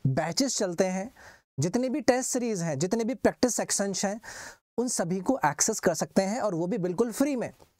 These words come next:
कुछ भी पे नहीं करना है। तो यहाँ पर मैं कुछ आपको बेचने नहीं आया हूँ, बस मैं उन स्टूडेंट्स को यहाँ पर हेल्प करने आया हूँ जो कि अपकमिंग दो हज़ार चौबीस के अंदर अलग-अलग एग्जाम्स की तैयारी कर रहे हैं,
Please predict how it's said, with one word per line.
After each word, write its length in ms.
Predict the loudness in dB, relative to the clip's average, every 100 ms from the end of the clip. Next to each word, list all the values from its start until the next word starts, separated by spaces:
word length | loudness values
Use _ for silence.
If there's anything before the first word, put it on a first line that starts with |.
| _
कुछ 140 | -2 0
भी 120 | 0
पे 220 | 4 4
नहीं 120 | 4
करना 240 | -2 0 -2
है। 300 | -4 -12 _ _ _ _ 0
तो 40 |
यहाँ 260 | 0 0 0
पर 160 | 0 0
मैं 180 | -2
कुछ 200 | 0 0
आपको 680 | 2 -2 -2 0 2 2 -4 -4 -2
बेचने 420 | 0 0 -2 -2
नहीं 160 | -2 -2
आया 180 | -2
हूँ, 100 | -2
बस 200 | -2 0 0
मैं 140 | 0
उन 180 | 2 0
स्टूडेंट्स 460 | 2 0 0 -4 -2
को 120 | 0
यहाँ 180 | 0 2
पर 240 | 2 2 -2 -8 -12 -12 -12 -4 0
हेल्प 280 | 0 2
करने 380 | 0 2 0 -2
आया 200 | -2 -2
हूँ 200 | -2 -2
जो 160 | -2 -2
कि 200 | 0 0
अपकमिंग 760 | 6 4 6 -2 0 -2 -4 -6 -10 -6 0
दो 160 | 0 0
हज़ार 360 | 0 -2 -2
चौबीस 460 | 0 0 2 -2 0
के 140 | 0
अंदर 380 | 2 0 0 -2 -2 2
अलग-अलग 580 | 2 4 0 0 -2 0
एग्जाम्स 440 | 0 2 -2 -2 0
की 140 | 0
तैयारी 500 | 4 2 2 0 0
कर 180 | 0 0
रहे 140 | -2
हैं, 100 | -4